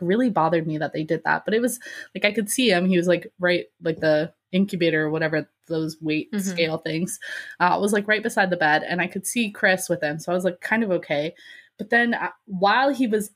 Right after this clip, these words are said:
Speaker 1: on there, <laughs> um, my O B was, like,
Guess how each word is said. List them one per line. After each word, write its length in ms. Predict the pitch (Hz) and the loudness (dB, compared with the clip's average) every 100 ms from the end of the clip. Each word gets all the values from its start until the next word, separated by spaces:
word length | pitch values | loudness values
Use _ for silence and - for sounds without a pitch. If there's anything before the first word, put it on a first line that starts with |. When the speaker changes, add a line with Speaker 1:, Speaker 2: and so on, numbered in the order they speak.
| 208 | -2
Speaker 1:
on 240 | 208 196 | 2 2
there, 640 | 196 202 160 139 208 294 - - - | 2 0 0 0 -2 -2 -8 -20 -14
<laughs> 1000 | - - - 202 196 _ - - - 196 | -12 -12 -16 -14 -16 _ -14 -14 -6 2
um, 480 | 190 175 170 - _ _ _ | 2 2 -2 -8 _ _ _
my 640 | 190 190 190 196 196 190 - _ 196 | 0 2 4 4 2 0 -2 _ -2
O 120 | 208 | -2
B 220 | 202 233 | 0 0
was, 160 | 240 190 | 0 2
like, 280 | 170 - | 0 0